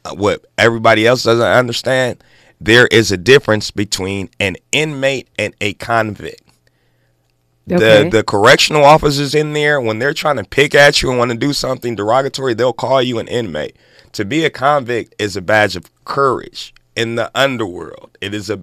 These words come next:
Speaker 1: of, of, you didn't tell on anyone. You don't have any ch-, um, crimes against children, women, things like that. You know what I'm saying? It's a badge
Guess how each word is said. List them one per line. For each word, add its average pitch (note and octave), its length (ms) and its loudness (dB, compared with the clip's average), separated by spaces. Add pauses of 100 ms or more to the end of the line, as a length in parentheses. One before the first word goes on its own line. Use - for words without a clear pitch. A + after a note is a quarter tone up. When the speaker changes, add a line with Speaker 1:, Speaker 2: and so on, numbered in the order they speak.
Speaker 1:
of, G2 320 -2
of, F2 220 -4 (320)
you F#2+ 80 -8
didn't A2 200 -2
tell C#3+ 240 0
on A2+ 180 -2
anyone. D#2+ 440 -16 (380)
You F#2+ 80 -6
don't G2 160 -2
have G#2 240 2
any A2+ 340 -2 (460)
ch-, - 240 -12
um, G2 380 -4
crimes A2 360 -2
against A#2 300 -10
children, A#2+ 580 -2
women, C#3+ 440 -2 (120)
things C3 240 -4
like B2 240 0
that. B2+ 260 0
You G#2+ 60 -10
know A2 100 -6
what G#2+ 60 -4
I'm G#2+ 80 -8
saying? G#2+ 160 -10
It's A2 140 -10
a F#2+ 40 -6
badge A#2 600 2